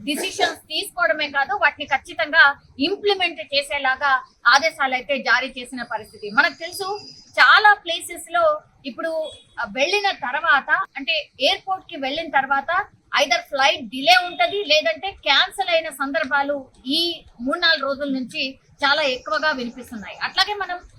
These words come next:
పాకిస్తాన్ ఎయిర్ స్పేస్ ని అసలు వాడుకోవట్లేదు కాబట్టి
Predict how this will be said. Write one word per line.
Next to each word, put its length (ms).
పాకిస్తాన్ 840
ఎయిర్ 160
స్పేస్ 380
ని 80
అసలు 320
వాడుకోవట్లేదు 920
కాబట్టి 580